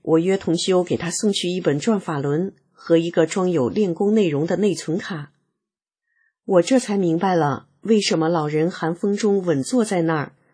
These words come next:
他在等我，是师父安排他在等我呀。三，这一天，众生就是不听真相。这一天，我出门讲真相，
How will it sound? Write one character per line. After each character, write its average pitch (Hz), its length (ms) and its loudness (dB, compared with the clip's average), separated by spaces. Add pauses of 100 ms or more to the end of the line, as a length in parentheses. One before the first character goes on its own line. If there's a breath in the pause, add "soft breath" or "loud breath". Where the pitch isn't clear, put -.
(480)
他 - 160 -6
在 175 180 -2
等 175 360 2
我， 156 320 0 (280)
是 - 220 -2
师 254 260 2
父 240 120 -2
安 208 220 2
排 170 280 -2
他 202 200 -10
在 202 160 0
等 175 320 2
我 202 140 6
呀。 143 360 0 (2250)
三， 196 540 0 (380)
这 294 180 0
一 196 160 2
天， 185 480 0 (200)
众 185 260 2
生 190 280 0
就 247 220 0
是 196 140 -2
不 170 140 -2
听 185 240 -2
真 175 220 0
相。 165 360 0 (1700)
这 202 200 4
一 170 120 2
天， 165 520 4
我 143 200 0
出 - 200 -6
门 170 160 4
讲 151 220 0
真 165 200 0
相， 160 360 -2